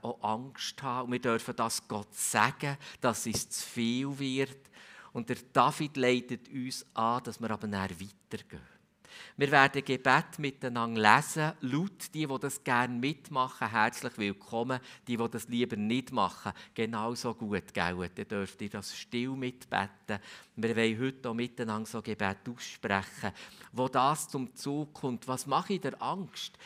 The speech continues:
Wie sage ich das Gott, dass ich nicht bei der Angst bleibe stehen,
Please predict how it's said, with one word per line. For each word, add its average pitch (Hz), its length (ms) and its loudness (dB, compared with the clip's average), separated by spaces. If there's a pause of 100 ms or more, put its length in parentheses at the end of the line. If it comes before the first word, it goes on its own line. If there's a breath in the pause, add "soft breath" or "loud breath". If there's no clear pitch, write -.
(100)
Wie 147 140 0
sage 170 360 2
ich 151 40 -10
das 147 360 -6
Gott, 165 380 0
dass 147 200 4
ich 139 80 0
nicht 190 180 2
bei 165 100 -8
der 123 200 -4 (120)
Angst 175 580 2
bleibe 123 280 -2
stehen, 131 600 0